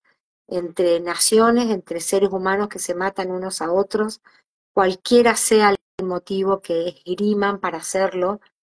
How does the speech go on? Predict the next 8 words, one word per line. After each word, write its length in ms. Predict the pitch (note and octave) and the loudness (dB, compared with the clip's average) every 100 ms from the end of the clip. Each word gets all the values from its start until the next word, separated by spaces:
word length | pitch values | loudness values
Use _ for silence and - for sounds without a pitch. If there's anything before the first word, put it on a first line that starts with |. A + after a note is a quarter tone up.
| _ _ | _ _
tenemos 400 | F#3+ F#3 G#3+ A#3 | 0 4 4 2
que 120 | - | 0
saber 420 | G3+ F#3+ F3 G3+ - _ | -2 0 0 -2 -4 _
que 100 | - | -12
ya 220 | F#3 - F#3+ | -4 -2 -2
no 140 | F#3 | -4
es 140 | E3+ D3+ | -10 -10
válido. 400 | D3 D3+ G3 | -12 -12 -20